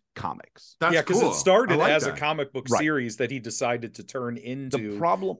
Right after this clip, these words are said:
Speaker 3: a
Speaker 2: Oh, that's cool.
Speaker 3: T C G.
Speaker 1: the
Speaker 3: Yeah.
Speaker 1: problem I have with Magic is if you wanna understand the Magic,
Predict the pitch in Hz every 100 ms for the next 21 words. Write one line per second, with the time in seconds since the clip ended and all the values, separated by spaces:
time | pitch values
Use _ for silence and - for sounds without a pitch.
0 | - 120 139 156 160 - 117 85 - _
1 | - 156 127 269 220 202 175 147 139 175
2 | 170 131 127 120 113 123 127 156 165 131
3 | 127 117 - 107 107 104 - _ _ _
4 | - 123 240 202 196